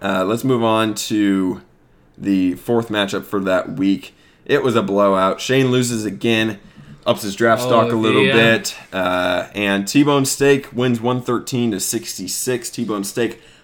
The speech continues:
Speaker 1: hops into the playoffs.
Speaker 2: And with that, he eliminated me. We were tied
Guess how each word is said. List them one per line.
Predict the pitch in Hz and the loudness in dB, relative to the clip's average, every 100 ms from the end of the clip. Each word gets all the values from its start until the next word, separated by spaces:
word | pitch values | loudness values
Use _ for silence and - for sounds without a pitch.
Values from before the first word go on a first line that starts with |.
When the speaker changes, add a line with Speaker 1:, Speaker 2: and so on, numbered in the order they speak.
| - | -12
Speaker 1:
hops | 139 123 - - - - - | -6 -6 -6 -14 -16 -20 -2
into | 127 123 117 - 131 120 | 0 0 0 0 2 2
the | 101 110 | 0 -2
playoffs. | - - 123 123 127 120 120 - - - | -2 -8 0 2 4 4 2 0 -8 -8
Speaker 2:
And | 127 123 | -10 -8
with | 127 175 175 147 | -6 -6 -6 -6
that, | 139 127 | -4 -4
he | 135 135 | -8 -8
eliminated | 127 120 123 143 147 139 135 131 131 | -8 -8 -6 -6 -6 -6 -6 -8 -10
me. | 131 131 | -8 -8
We | 127 120 | -10 -10
were | 123 123 123 - | -8 -8 -10 -18
tied | - 131 127 131 139 143 147 - | -12 -2 0 2 0 -2 -10 -12